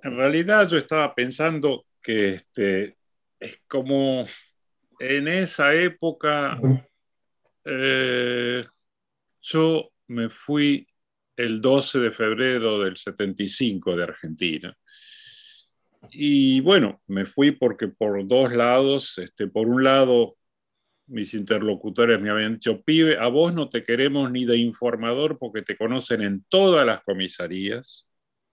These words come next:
Y por otro lado me habían dicho, "Tienen que irse todos". Así que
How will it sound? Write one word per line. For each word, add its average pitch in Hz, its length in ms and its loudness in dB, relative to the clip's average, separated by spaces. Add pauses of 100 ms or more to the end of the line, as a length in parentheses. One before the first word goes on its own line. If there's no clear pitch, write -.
(920)
Y 143 120 2
por 147 200 6
otro 151 260 6
lado 139 340 6
me 131 120 2
habían 120 280 4
dicho, 113 500 -6 (880)
"Tienen 131 320 0
que 107 100 -2
irse 98 300 -4
todos". - 760 -4 (640)
Así 147 340 -4
que 165 260 0